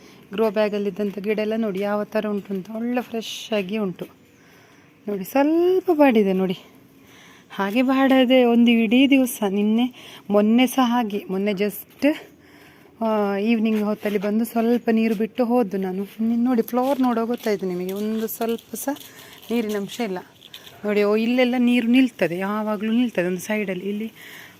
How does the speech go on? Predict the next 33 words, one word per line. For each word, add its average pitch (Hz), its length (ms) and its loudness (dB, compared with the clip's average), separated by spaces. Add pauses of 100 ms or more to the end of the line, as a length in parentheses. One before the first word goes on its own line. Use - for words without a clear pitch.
(100)
ಆ 214 80 -4
ಥರದೊಂದು 214 480 -2
ಇದೇ 202 280 0
ಇಲ್ಲ, 208 120 0
ಚೇಂಜಸ್ಸೇ 202 600 0
ಕಾಣ್ತಿಲ್ಲ, 190 420 -2
ಅಷ್ಟು - 400 -6
ಡ್ರೈ 220 280 4
ಆಗಿದೆ. 180 320 -2 (1000)
ಇವಾಗ 214 200 2
ಇದನ್ನು 220 240 -2
ಕ್ಲೀನ್ 233 300 2
ಎಲ್ಲ 220 120 -2
ಮಾಡ್ತಿದ್ರೆ 220 500 -4
ಬೆಸ್ಟ್. - 680 -8
ಮಾತ್ರ 196 160 -6
ಕ್ಲೀನ್ 220 260 -2
ಮಾಡಲಿಕ್ಕೆ 220 600 -4 (1400)
ನನಗೆ 240 200 4
ಇವತ್ತು 233 220 0
ಟೈಮ್ 233 340 0
ಇಲ್ಲ. 208 120 -2
ಇಲ್ಲದ್ರೆ, 220 500 0
ಅಂದರೆ 226 340 -2
ಬಿಸಿಲು 240 380 0
ಸಹ 202 180 -4
ತುಂಬ 175 500 -4
ಬಿಸಿಲಾಯ್ತು. 247 500 -2
ಈಗಲೂ 214 260 0
ಬಿಸಿಲು 240 260 -2
ಕಮ್ಮಿ 220 280 0
ಆಗಲಿಲ್ಲ 180 320 -4
ನೋಡಿ. 180 340 -10